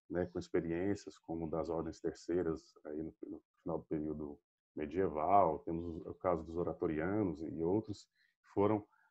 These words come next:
é, experiências que começaram nessa base, né, da, da igreja e depois foram reconhecidas pela sua, pela sua hierarquia, né, muda-, fazendo modificações dentro da própria estrutura. Então, nós temos aqui um caminho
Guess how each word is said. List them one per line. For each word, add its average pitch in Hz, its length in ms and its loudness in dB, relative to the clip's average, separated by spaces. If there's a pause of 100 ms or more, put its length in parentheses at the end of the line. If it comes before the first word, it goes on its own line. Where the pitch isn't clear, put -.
(140)
é, - 80 0
experiências 95 760 0
que - 120 -20
começaram 90 460 2
nessa 92 300 -2
base, 110 560 6 (680)
né, 87 240 -2
da, 80 460 0
da 80 380 -2
igreja 95 600 2 (480)
e 107 60 0
depois 120 400 4
foram 117 220 -2
reconhecidas 123 840 0
pela 98 280 0
sua, 92 540 -4 (540)
pela 92 160 4
sua 92 200 -2
hierarquia, 90 800 0 (120)
né, 87 220 -4
muda-, 107 360 0
fazendo 101 280 0
modificações 101 760 -2
dentro 101 200 -2
da 104 120 0
própria 92 320 0
estrutura. 80 580 -6 (420)
Então, 113 120 0
nós 123 140 0
temos 127 240 2
aqui - 180 0
um 127 80 -2
caminho 117 680 0